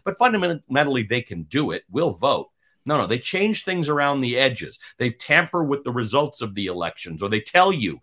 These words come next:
that they're tampering with the results of the elections so that you don't think that the, the, the system matters. They run candidates like they did in Arizona and in Pennsylvania and in Michigan who ha-, have no other credentials except to deny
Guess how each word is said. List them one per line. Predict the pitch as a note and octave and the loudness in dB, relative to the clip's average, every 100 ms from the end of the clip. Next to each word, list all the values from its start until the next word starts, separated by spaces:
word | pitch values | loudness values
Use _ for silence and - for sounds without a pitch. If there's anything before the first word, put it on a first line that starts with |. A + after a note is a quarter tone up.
| - - | -18 -4
that | B2 A#2 | -2 0
they're | G#2+ | 0
tampering | A#2+ G2 A2 G2+ | 0 0 -2 -2
with | G#2 G2+ | -4 -4
the | |
results | G2 F#2 G2+ F#2+ | -6 -2 -2 -2
of | G#2 | -6
the | G2 | -6
elections | F#2 G2 - A2 A2+ - | -4 -6 -6 -8 -8 -10
so | - B2+ | -4 0
that | A#2+ A2+ | 0 0
you | B2+ | -2
don't | A#2+ A#2 - _ _ | 0 0 -2 _ _
think | C#3 B2 - | -4 -4 -8
that | - | -8
the, | G2+ - | -10 -2
the, | A2 G#2+ | -2 0
the | A2 | -2
system | G#2+ A#2+ - G#2 | -4 -6 -6 0
matters. | G#2+ F#2+ D2 - - - | 2 2 -2 -14 -20 -8
They | A2 B2+ | 2 2
run | A2 C#3 D#3 | 6 4 2
candidates | - D3+ E3+ A#2 G2+ A2 | 0 0 0 -2 -2 -2
like | A2+ | -2
they | A#2 | -2
did | A#2+ A#2+ | -2 0
in | A#2 | 0
Arizona | B2 A#2+ A2 D#3 B2+ | 0 0 0 0 0
and | E2 G#2+ | -2 -2
in | G#2+ | -2
Pennsylvania | C3 B2 A2+ C3+ D#3+ F#2 - - | -4 -4 -4 -2 0 -4 -6 -6
and | - B2+ | 0 2
in | A2+ | 2
Michigan | D3 - A2+ E2+ E2+ - _ | 2 0 -4 -4 -6 -12 _
who | D#3+ C#3+ | 0 2
ha-, | - | 0
have | - D3+ | 0 -2
no | D3 F3 A3+ | 0 -2 0
other | F3+ F3 E3 | 0 0 -2
credentials | - D#3 D3+ D3+ A#2 G#2+ | 0 0 0 0 -4 -4
except | A#2+ - C3 - _ - | -6 -2 -2 -2 _ -2
to | B2+ A#2+ A2+ _ _ _ A2 | 0 0 -4 _ _ _ 0
deny | B2+ B2 A#2+ A#2 | 4 6 6 4